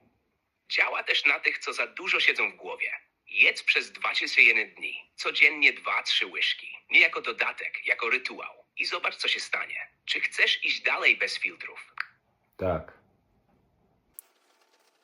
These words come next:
Speaker 1: Dobra, teraz bez żadnych hamulców. Kiszona marchew. Prawda, której ci nie powią. Kiszona marchew to niezdrowy przepis. To narzędzie biologicznej regeneracji,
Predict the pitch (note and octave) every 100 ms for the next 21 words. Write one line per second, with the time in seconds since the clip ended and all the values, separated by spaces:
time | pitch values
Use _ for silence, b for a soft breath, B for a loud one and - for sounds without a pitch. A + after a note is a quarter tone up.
0 | _ _ _ _ _ _ - - - -
1 | - - - A#2+ A2 - G#2+ - F#2 -
2 | - - - - _ _ _ _ - -
3 | E3 D3 A2 - - - - - _ _
4 | _ _ _ - C#3 A2+ A2 - G#2+ G#2
5 | - G#2 G#2+ - - - - - _ _
6 | - - G#3 G#3+ - - - - B -
7 | - G3+ A#3 - B2 - - - - B2
8 | - - - - _ - G2+ G2 C3+ D3
9 | C#3+ C3 A2+ A2+ A#2 A2+ A2+ A2+ G#2+ G2
10 | - - - -